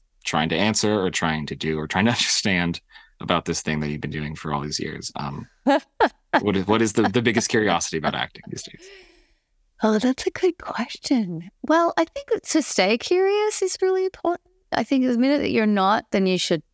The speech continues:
Speaker 2: probably not gonna be doing very interesting work, per-, perhaps. And I think to, to keep that curiosity alive and, uh, and to your point, uh, to your actor you were interviewing before,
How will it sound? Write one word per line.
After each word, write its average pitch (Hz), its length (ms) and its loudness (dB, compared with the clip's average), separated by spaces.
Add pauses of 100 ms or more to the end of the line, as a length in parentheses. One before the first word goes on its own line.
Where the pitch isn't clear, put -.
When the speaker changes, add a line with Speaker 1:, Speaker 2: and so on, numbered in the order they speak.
(280)
Speaker 2:
probably 180 240 2
not 165 140 2
gonna 165 120 2
be 160 100 2
doing 156 200 2
very 151 460 0
interesting 160 560 0 (100)
work, 165 440 0
per-, 170 260 -2
perhaps. 175 440 0
And 170 120 2
I 175 100 0
think 175 240 -2
to, 202 120 -10
to 190 200 0
keep 233 320 0
that 185 220 2
curiosity 160 640 0
alive 147 500 0
and, 147 380 -2
uh, 147 300 -2
and 202 120 0
to - 100 -4
your 349 120 2
point, - 400 -2
uh, - 80 0 (100)
to - 140 -2
your 226 100 4
actor 220 240 0
you 202 200 2
were 202 80 2
interviewing 185 360 0
before, 165 460 0